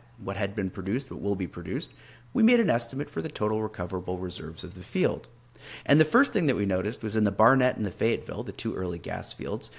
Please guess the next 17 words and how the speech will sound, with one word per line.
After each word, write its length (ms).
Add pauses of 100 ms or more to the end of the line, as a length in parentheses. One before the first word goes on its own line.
(140)
they 140
had 180
peaked 240
and 140
rolled 240
over, 240
and 100
they 80
did 180
it 100
exactly 640
where 180
our 80
model 380
would 140
have 120
said 420